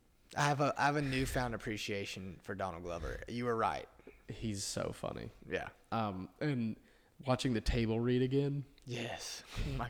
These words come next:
Speaker 1: God.
Speaker 2: His, his line reading of, "Maybe it's because everyone else got one,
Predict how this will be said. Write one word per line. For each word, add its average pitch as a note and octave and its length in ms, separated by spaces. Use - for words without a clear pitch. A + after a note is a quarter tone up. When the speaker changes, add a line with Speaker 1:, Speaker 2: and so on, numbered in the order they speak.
Speaker 1:
God. C3 340
Speaker 2:
His, C#3 420
his D3 260
line C3 300
reading A#2 340
of, G2 160
"Maybe B2 380
it's D3 140
because B2+ 600
everyone A2+ 420
else G2 240
got A#2+ 300
one, C3+ 400